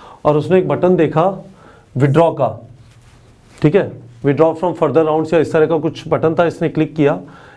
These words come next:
इसे वापस पूछा, "Are you sure?" इसने click कर दिया और उस button का मतलब ये था कि, अ, उसने अपनी seat withdraw कर ली है, फोरफीट कर दी है, ठीक है। जब final list आई तो उसे पता चला कि उसका नाम उसमें नहीं है,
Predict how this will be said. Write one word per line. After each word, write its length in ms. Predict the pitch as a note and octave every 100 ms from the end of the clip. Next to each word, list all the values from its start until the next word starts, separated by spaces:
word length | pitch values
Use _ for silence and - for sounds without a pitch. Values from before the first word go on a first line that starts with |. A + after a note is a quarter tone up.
| _
इसे 160 | C3 D#3+
वापस 320 | C#3 C3 D#3
पूछा, 400 | B2 D#3 E3 C#3+
"Are 120 | C#3
you 80 | D#3
sure?" 200 | D#3+ F3 F#3 -
इसने 200 | B2+ D#3
click 220 | C#3+ D#3 -
कर 120 | B2+
दिया 240 | B2+ F3+ - - - - -
और 120 | C#3+
उस 200 | E3+ F#3+ F#3
button 240 | E3 F3+
का 100 | F#3
मतलब 340 | D#3+ D3+ F3
ये 120 | D3+ D3
था 140 | F#3+
कि, 220 | G3 G#3+
अ, 100 | F#3 C#3+ D3+ -
उसने 260 | D3 E3+
अपनी 220 | E3 F3
seat 360 | F3 F#3 D#3+ - - _ _ _ C#3+
withdraw 240 | C3 D3
कर 140 | C#3+
ली 140 | A#2 A2+
है, 120 | A2 - -
फोरफीट 360 | D#3 C3+ D#3+ -
कर 160 | C3
दी 120 | G#2
है, 120 | G#2+ G#2 - - - -
ठीक 120 | D3+ D3+
है। 220 | C#3+ - - - - - - - - - _ _
जब 120 | - C#3+
final 320 | E3 D#3 G3+
list 280 | G3 G3 E3+
आई 180 | F3
तो 140 | G3+ F#3
उसे 160 | -
पता 240 | F3+ D#3 E3
चला 220 | E3 D3+
कि 120 | D3
उसका 200 | D#3+ E3+
नाम 240 | C#3+ C3 D#3
उसमें 260 | B2+ E3
नहीं 140 | D3+ D3+
है, 160 | F#3+